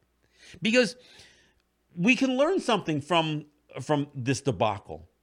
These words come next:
that can help us, not only help us not make the same mistakes, but whatever we see put,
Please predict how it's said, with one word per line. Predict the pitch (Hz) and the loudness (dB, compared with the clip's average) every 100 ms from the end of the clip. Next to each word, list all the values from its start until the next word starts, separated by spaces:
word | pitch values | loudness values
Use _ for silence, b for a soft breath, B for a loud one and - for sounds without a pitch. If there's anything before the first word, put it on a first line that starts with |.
| _ _ | _ _
that | - 175 | -2 2
can | 220 | 2
help | 165 269 254 | 4 2 4
us, | 127 151 | 0 2
not | 233 320 | 2 2
only | 302 247 - B B | 0 -4 -8 B B
help | 196 220 208 | 0 2 4
us | 185 - b b b | 2 0 b b b
not | 131 214 185 | 4 4 6
make | 190 - | 2 2
the | 160 | -2
same | 185 165 | 0 0
mistakes, | 139 233 269 226 - b - | -2 -2 -4 -4 -14 b 2
but | 226 - - _ _ _ - | 2 2 -20 _ _ _ -8
whatever | 165 185 - 226 269 320 | 2 2 4 2 4 2
we | 285 269 | 2 -2
see | - 254 240 | -2 -2 -2
put, | 185 220 226 | 0 2 2